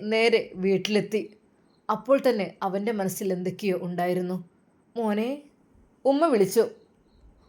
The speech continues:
"ഉമ്മാൻ്റെ കുട്ടി ഇനി ഒന്നിനും." "ഉമ്മ, ഞാനൊന്നിനും പോയിട്ടില്ല. പക്ഷേ രക്ഷിക്കണം ഉമ്മ. ഒരുപാട് ആളുകൾ രക്ഷിക്കണം. അല്ല ഞാൻ,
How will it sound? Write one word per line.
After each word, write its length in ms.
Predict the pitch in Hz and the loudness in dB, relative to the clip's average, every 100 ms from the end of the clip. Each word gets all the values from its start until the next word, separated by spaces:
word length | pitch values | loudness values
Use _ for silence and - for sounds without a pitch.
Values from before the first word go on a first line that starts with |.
| _ _ _ _ _ - | _ _ _ _ _ -12
"ഉമ്മാൻ്റെ 360 | 262 262 262 330 | -8 -6 -4 -4
കുട്ടി 360 | 285 - 262 233 - _ _ _ _ | -4 -4 -4 -4 -8 _ _ _ _
ഇനി 240 | 294 349 403 | -4 0 -2
ഒന്നിനും." 400 | 302 302 311 311 302 _ _ _ _ _ _ - | -2 -2 -2 -4 -10 _ _ _ _ _ _ -2
"ഉമ്മ, 160 | 190 196 175 - _ | 0 2 0 -6 _
ഞാനൊന്നിനും 560 | 185 175 196 202 170 170 | -4 -2 0 2 2 0
പോയിട്ടില്ല. 460 | 170 170 170 180 185 - _ _ _ _ _ | 2 0 0 -2 -4 -8 _ _ _ _ _
പക്ഷേ 340 | - - - 185 - - - - - _ - _ _ | -12 -4 -2 -2 -4 -12 -6 -6 -6 _ -20 _ _
രക്ഷിക്കണം 520 | 196 196 - 220 196 170 | -6 -4 -2 0 2 2
ഉമ്മ. 140 | 156 160 127 - - - _ _ _ _ _ _ | -2 -6 -8 -18 -20 -20 _ _ _ _ _ _
ഒരുപാട് 380 | 220 190 220 233 | 2 6 6 6
ആളുകൾ 240 | 185 185 185 | 4 4 2
രക്ഷിക്കണം. 540 | 170 - 190 202 170 - _ - | 2 -2 -4 -4 -4 -8 _ -6
അല്ല 220 | 196 180 | -2 0
ഞാൻ, 240 | 170 185 | 2 2